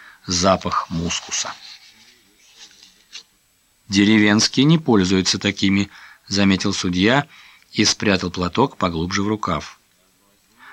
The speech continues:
На полпути к дому они заметили девицу, половшую грядки. Телосложение она была весьма крепкого, одета в синюю кофту и штаны — на голове цветной платочек.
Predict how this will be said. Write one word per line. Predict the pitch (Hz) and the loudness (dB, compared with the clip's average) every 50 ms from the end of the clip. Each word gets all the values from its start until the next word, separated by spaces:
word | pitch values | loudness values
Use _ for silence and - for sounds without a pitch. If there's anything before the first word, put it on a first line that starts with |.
| - - | -16 -6
На | - 113 | -4 -4
полпути | 107 - 135 123 - 131 113 - 139 127 | -2 -2 -2 0 0 -2 0 2 0 0
к | 123 | 2
дому | 117 139 160 156 131 104 | 4 4 6 6 6 6
они | 98 107 110 | 4 4 2
заметили | 107 113 113 123 123 - - 120 | 2 2 2 2 2 2 0 0
девицу, | 120 127 131 135 139 123 101 - - - 101 95 85 82 _ _ _ _ - - | 2 2 2 4 4 4 2 2 -2 -4 -4 -4 -6 -8 _ _ _ _ -10 -2
половшую | - 101 104 95 87 - - 98 104 | 0 0 0 0 0 -2 -2 0 0
грядки. | 113 107 101 92 85 - - - 80 78 80 _ _ _ _ _ _ _ _ _ _ _ _ _ _ _ _ _ - | 2 2 2 2 0 -2 -6 -10 -12 -12 -12 _ _ _ _ _ _ _ _ _ _ _ _ _ _ _ _ _ -6
Телосложение | - 104 104 101 - - 107 104 110 143 139 107 | -2 0 2 2 2 2 0 2 2 2 2 4
она | 101 98 | 2 2
была | 92 95 95 95 | 2 2 2 2
весьма | 92 92 - - 90 87 | 2 2 0 0 0 -2
крепкого, | 85 - 92 98 117 - - - 143 135 143 143 - _ - - - - _ | -2 0 0 0 0 0 -2 -2 0 2 2 0 -2 _ -20 -20 -20 -20 _
одета | - 98 95 104 101 95 104 92 | -4 -2 0 0 0 0 0 0
в | - | 0
синюю | - 107 98 95 95 92 | 2 2 2 2 2 0
кофту | - - 92 85 - - 92 | -2 -4 -4 -4 -4 -4 -2
и | 87 | -2
штаны — | - - 92 90 95 107 127 143 156 156 - - - _ _ _ _ _ - | -2 -2 -2 -2 0 2 2 0 -2 -4 -10 -20 -20 _ _ _ _ _ -4
на | 101 104 | -2 -2
голове | 98 101 92 90 92 107 117 | 0 2 2 2 2 2 0
цветной | - - 95 85 - 95 101 110 | 0 -2 -4 -4 -2 -2 -2 0
платочек. | 107 104 104 - - 82 78 - - - _ _ - _ | 0 -2 -4 -2 -4 -6 -4 -4 -6 -8 _ _ -20 _